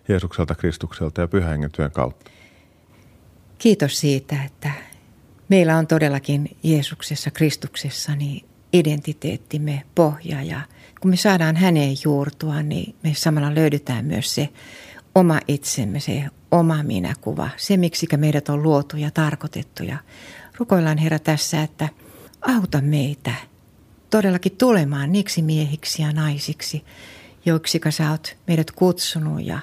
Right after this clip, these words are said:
Speaker 2: löytämään se oma paikkamme. Ei se tarvitse olla mitään suurta ja ihmeellistä, vaan, vaan se oma, oman kokoinen ja oman näköinen,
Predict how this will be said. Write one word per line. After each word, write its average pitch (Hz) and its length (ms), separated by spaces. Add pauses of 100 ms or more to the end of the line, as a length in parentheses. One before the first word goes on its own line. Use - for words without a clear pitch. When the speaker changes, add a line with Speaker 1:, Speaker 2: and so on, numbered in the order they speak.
(180)
Speaker 2:
löytämään 190 580
se - 140
oma 170 240
paikkamme. 156 540
Ei 143 80
se 208 100
tarvitse 240 360
olla 175 120
mitään 175 300
suurta 175 400
ja 139 220
ihmeellistä, 156 800
vaan, - 240 (420)
vaan 180 100
se - 160
oma, 214 380 (200)
oman 202 280
kokoinen 104 600
ja - 80
oman 175 360
näköinen, 135 640